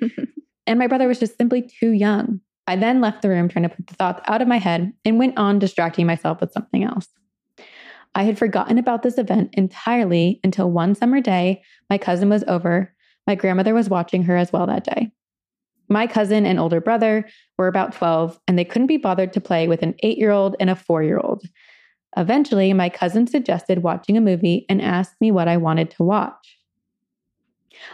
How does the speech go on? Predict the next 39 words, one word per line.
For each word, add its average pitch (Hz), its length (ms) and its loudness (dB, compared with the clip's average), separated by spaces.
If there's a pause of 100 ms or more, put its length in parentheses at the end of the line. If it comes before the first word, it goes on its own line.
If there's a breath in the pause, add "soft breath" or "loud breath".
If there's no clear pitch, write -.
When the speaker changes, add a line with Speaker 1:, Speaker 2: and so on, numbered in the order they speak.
(140 loud breath)
Speaker 2:
I 233 180 0
said 247 200 0
I 214 100 2
thought 175 380 -2 (200)
My 196 260 2
Girl - 520 -4
would 185 100 0
be 180 100 2
a 170 60 0
good 170 200 -2
summer 202 240 0
movie. 190 500 -2 (640)
Do 190 80 2
you 185 40 2
remember 175 180 2
that 185 140 2
movie? 202 360 0 (540)
Speaker 1:
I've 196 140 0
never 190 220 0
seen 175 240 -2
it. 175 140 -4 (460)
Speaker 2:
Okay. 175 320 0 (960)
Well, 202 100 2
I 196 140 2
won't 214 160 0
ruin 185 160 0
it - 100 -4
'cause 175 140 -2
I 175 80 0
wonder 170 240 0
if 156 100 -2
it 190 60 0
has 165 160 0
anything 165 260 2
to 165 80 -4
do 170 80 0
with 170 120 -2
it, - 160 -4
but - 240 -4